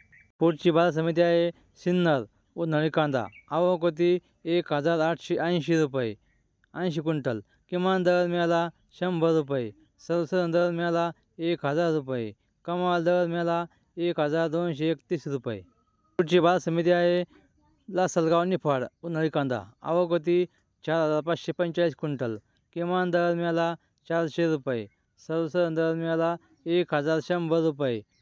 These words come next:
तर कमाल दर मिळाला एक हजार दोनशे एकतीस रुपये.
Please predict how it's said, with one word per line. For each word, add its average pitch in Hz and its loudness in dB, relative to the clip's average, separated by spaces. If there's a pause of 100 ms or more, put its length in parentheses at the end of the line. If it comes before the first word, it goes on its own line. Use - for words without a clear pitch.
(160)
तर 135 -10
कमाल 175 -2
दर 175 0
मिळाला 175 0 (340)
एक 170 0
हजार 156 0
दोनशे 165 -2
एकतीस 160 -4
रुपये. 127 -2